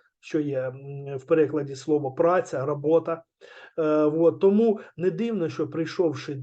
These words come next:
до влади, лейбористи почали в основному акцент робити на соціальній сфері. Для прикладу, збільшення пенсії за віком та інвалідом,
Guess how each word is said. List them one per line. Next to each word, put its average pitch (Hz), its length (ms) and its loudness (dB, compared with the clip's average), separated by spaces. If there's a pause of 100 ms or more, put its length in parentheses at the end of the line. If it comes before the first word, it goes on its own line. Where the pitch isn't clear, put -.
до 160 400 4
влади, 180 420 2
лейбористи 151 640 2
почали 151 600 0 (320)
в 131 40 -6
основному 165 540 0
акцент 151 440 -2
робити 151 500 -4
на 151 260 -4
соціальній 151 580 -2
сфері. - 440 -2 (680)
Для 185 180 2
прикладу, 127 540 -2 (360)
збільшення 196 640 -2
пенсії 151 840 -4
за 143 680 0
віком 170 440 -4
та 143 160 -4
інвалідом, 135 640 -6